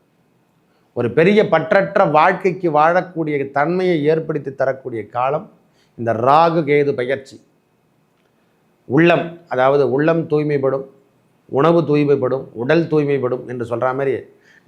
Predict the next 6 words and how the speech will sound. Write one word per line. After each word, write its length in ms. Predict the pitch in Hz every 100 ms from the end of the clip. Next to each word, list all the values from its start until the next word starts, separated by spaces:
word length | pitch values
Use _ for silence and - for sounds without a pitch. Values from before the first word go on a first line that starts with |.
| 123
நாம 260 | 131 127 120 131
உண்ணுகின்ற 540 | 160 175 156 156 143 131
உணவும் 380 | 151 160 160 139
நன்றாக 340 | 135 135 135 135
இருக்க 180 | 131 123 120
போது, 140 | 123